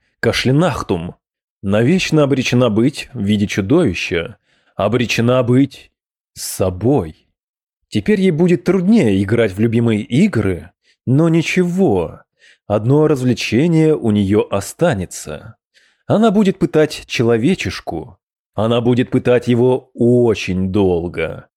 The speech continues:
Десятки, сотни лет. Вечно. Пытать, пока от него не останется маленький, несчастный,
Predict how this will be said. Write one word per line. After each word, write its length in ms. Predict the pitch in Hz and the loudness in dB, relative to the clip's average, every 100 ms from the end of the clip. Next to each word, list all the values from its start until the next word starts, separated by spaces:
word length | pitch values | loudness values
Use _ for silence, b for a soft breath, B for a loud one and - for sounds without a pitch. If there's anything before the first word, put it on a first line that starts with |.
| _ _ | _ _
Десятки, 1040 | 101 107 - - 123 120 - - 87 - _ _ - | -4 -4 -4 -2 0 0 -4 -10 -14 -16 _ _ -16
сотни 680 | - - 135 165 151 165 | -12 -2 2 2 2 0
лет. 540 | 185 175 90 76 _ _ _ _ 98 | 2 2 0 -6 _ _ _ _ -6
Вечно. 1080 | 101 113 143 135 101 - 101 85 80 - _ _ _ _ _ _ _ _ _ | -2 0 2 2 0 -4 -8 -8 -10 -14 _ _ _ _ _ _ _ _ _
Пытать, 800 | 123 123 135 107 87 - - - b b _ | -4 0 0 0 -4 -12 -18 -20 b b _
пока 280 | 113 - 151 | -4 0 0
от 80 | 147 | 2
него 200 | 147 143 | 2 2
не 120 | 143 | 2
останется 580 | 127 - 139 135 - 123 | 0 0 0 0 -2 0
маленький, 840 | 123 151 160 117 101 - 80 - b b | 0 2 0 0 -2 -6 -12 -12 b b
несчастный, 720 | 139 156 - 214 208 - 185 | 0 0 0 0 0 0 0